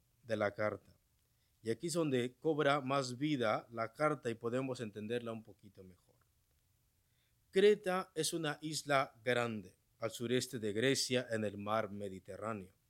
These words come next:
Mira lo que dice los comentarios Nelson, porque esto es importante para entender todo esto. Posiblemente es la parte aburrida, pero una vez que veas todo ese trasfondo, todos los versículos bíblicos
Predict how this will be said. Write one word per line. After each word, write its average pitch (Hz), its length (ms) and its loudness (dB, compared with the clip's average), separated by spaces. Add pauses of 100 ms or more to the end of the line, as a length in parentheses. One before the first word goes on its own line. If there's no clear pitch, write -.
(360)
Mira 170 160 4
lo 175 160 4
que 135 80 2
dice 151 200 0
los 147 140 2
comentarios 123 600 0
Nelson, 127 360 0
porque 110 220 -8
esto 180 140 -4
es 180 100 -4
importante 156 560 -2
para 120 200 -2
entender 117 540 0 (220)
todo 175 380 2
esto. 170 340 -2 (260)
Posiblemente 180 600 2
es 147 80 -2
la 135 160 2
parte 147 280 6
aburrida, 131 600 2 (180)
pero 147 140 2
una 170 140 4
vez 170 180 2
que 131 100 -2
veas 175 320 0
todo 170 160 0
ese 151 160 0
trasfondo, 165 680 2 (340)
todos 170 560 0
los 113 180 -4
versículos 123 840 -2
bíblicos 151 640 -4